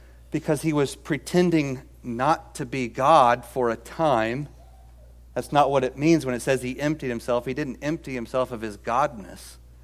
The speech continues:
It's not what he's doing here. No, he humbled himself precisely because he is God.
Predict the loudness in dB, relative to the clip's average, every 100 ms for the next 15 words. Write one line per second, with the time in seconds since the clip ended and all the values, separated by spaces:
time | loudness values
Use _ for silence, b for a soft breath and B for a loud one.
0 | -18 -6 -4 -2 -2 -4 -6 -4 -4 -6
1 | -10 -12 B B B B B -6 4 4
2 | 4 0 -2 -2 2 2 4 2 2 -6
3 | 0 2 2 -2 -4 -4 -2 2 2 2
4 | -2 -2 0 -2 -4 4 4 4 -2 B
5 | B -10 -10 2 6 6 4 -6 -10 -2
6 | 0 0 -8